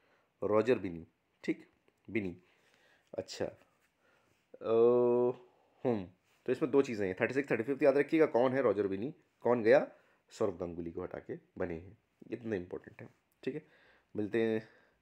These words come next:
अ, मूव करते हैं नेक्स्ट न्यूज़ की तरफ। ये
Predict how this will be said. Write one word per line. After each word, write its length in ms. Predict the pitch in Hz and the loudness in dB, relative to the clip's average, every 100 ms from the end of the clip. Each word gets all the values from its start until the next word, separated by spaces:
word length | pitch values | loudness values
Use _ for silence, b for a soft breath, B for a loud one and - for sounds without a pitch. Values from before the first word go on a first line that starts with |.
| _ - | _ -14
अ, 520 | 98 101 104 107 147 _ _ b b b b - | -10 -6 -4 -6 -8 _ _ b b b b -6
मूव 80 | 113 | -2
करते 280 | 117 120 123 | 2 2 2
हैं 60 | |
नेक्स्ट 220 | 117 - - - _ - - | 0 -4 -12 -20 _ -20 -6
न्यूज़ 240 | 110 127 | -6 -4
की 80 | 147 | -2
तरफ। 220 | 175 180 | -2 -2
ये 280 | 98 87 | -4 -4